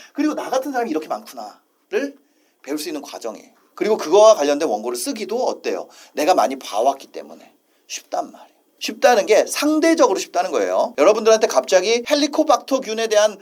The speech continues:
원고를 쓰라고 하는 것보다 여러분들이 좋아하는 거에 대해서 말하라고 하는 게 훨씬 더 쉽기 때문에.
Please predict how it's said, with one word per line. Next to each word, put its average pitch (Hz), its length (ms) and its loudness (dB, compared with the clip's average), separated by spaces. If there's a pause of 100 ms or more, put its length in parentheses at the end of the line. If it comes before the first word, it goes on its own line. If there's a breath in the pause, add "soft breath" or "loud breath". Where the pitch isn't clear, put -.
(160 soft breath)
원고를 208 440 0
쓰라고 226 340 2
하는 240 180 0
것보다 180 440 4 (200 loud breath)
여러분들이 220 440 2
좋아하는 247 480 2
거에 240 180 4
대해서 220 240 0
말하라고 190 440 0
하는 190 120 -2
게 170 100 -10
훨씬 294 180 -8
더 233 60 -10
쉽기 - 280 -10
때문에. 110 320 -12